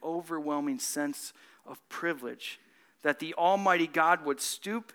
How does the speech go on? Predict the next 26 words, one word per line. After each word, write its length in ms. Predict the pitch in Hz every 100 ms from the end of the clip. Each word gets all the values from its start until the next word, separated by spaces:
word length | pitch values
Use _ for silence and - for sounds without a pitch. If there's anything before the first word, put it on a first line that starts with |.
| -
to 200 | 156 -
ask 400 | 165 180 175 -
her, 520 | - 180 147 117 - - - -
a 100 | 165
mere 320 | 147 170 220
nobody 640 | 208 175 196 190 156 139 143
in 120 | 147
the 80 | 131
forest 500 | - 180 202 202 -
clearing 360 | 165 151 151
in 120 | 143
the 80 | 135
jungles 420 | 123 151 170 170
of 160 | 151 135
Africa, 640 | 135 143 - 131 120 110 - - _
something 580 | - - 160 156 156 156
he 220 | 135 147
needed. 500 | 139 131 127 117 107 - _ _ _ _ _ _ _ _ _ -
This 320 | 170 170 - _ -
theme 380 | - 196 202 185
of 220 | 151 -
privilege 480 | - 196 185 170 147
is 140 | 147
something 320 | - 170 170
that 160 | 160 147
became 360 | 147 156 151